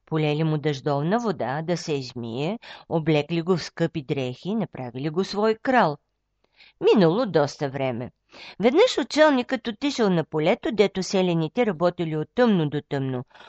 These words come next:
Откъснал стрък просо. Разгледал го и видял, че растението е хилаво. Реколтата щяла да бъде слаба. Замислил се мъдрецът,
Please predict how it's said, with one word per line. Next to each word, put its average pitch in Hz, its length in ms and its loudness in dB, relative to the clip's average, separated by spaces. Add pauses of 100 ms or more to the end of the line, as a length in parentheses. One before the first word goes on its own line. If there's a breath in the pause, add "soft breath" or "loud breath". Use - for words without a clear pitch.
(120)
Откъснал 247 520 2
стрък 190 340 -4
просо. 151 420 -2 (400)
Разгледал 160 580 2
го 156 140 -2
и 214 80 0
видял, 208 440 4
че 233 520 0
растението 233 640 0
е 196 100 0
хилаво. 151 560 -2 (480 soft breath)
Реколтата 190 640 0
щяла 170 300 -2
да 151 140 -4
бъде 147 240 -6
слаба. 180 460 -2 (600)
Замислил 185 520 -2
се 170 160 -2
мъдрецът, 156 640 -2